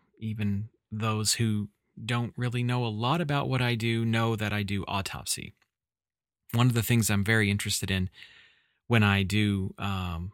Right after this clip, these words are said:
when somebody finds out that I'm a forensic pathologist is, is that, um, they, they know I do autopsies mostly, and they don't really know what else that involves.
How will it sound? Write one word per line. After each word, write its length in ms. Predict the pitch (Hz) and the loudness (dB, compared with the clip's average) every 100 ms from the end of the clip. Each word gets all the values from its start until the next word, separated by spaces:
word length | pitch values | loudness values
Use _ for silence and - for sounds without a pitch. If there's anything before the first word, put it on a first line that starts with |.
| _ - | _ -8
when 160 | 110 | -4
somebody 240 | - 107 95 | 0 0 0
finds 340 | 120 110 101 | 2 4 4
out 240 | 107 98 | 2 0
that 100 | - | -2
I'm 160 | 98 98 | -2 -2
a 60 | 95 | -4
forensic 420 | 101 104 95 - | -2 -2 -2 -4
pathologist 720 | - 101 101 98 92 87 - | -6 -4 -2 -4 -6 -6 -6
is, 440 | 90 101 95 - - | -6 -6 -4 -4 -6
is 180 | 107 98 | -6 -4
that, 340 | 104 98 - | -4 -6 -8
um, 340 | 98 92 90 101 _ _ _ _ _ _ _ | -8 -6 -8 -10 _ _ _ _ _ _ _
they, 380 | 104 98 92 87 _ - | -4 -4 -4 -8 _ -2
they 100 | 117 | 2
know 180 | 127 | 4
I 80 | 156 | 4
do 160 | 170 165 | 4 2
autopsies 1080 | 151 143 147 - 147 147 147 - - - - | 2 0 -2 -2 -2 -2 -2 -4 -4 -6 -4
mostly, 640 | 117 110 - 135 151 170 | -2 0 0 0 -2 -4
and 480 | 123 104 101 98 98 | -4 -2 0 0 -2
they 120 | 104 | 0
don't 220 | 107 117 107 | -2 -2 -2
really 220 | 110 107 | -2 0
know 160 | 101 | 0
what 240 | 98 101 95 | -2 -4 -6
else 260 | 107 98 - | -6 -2 -2
that 160 | 92 90 | -2 -4
involves. 720 | 87 80 50 - - - | -4 -4 -6 -6 -8 -8